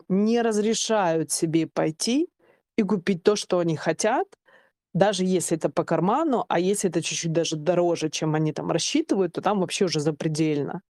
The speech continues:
Поэтому, когда я говорю, что про любовь к себе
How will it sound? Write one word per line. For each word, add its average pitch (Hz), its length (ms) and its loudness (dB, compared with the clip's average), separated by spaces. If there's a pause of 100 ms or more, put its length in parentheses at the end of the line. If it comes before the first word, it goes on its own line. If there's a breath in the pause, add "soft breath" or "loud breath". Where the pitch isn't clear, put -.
Поэтому, 214 320 2
когда 185 280 2
я 214 120 2
говорю, 196 540 0
что 185 460 0 (320 loud breath)
про 214 480 2
любовь 190 640 0
к - 60 -10
себе 190 520 0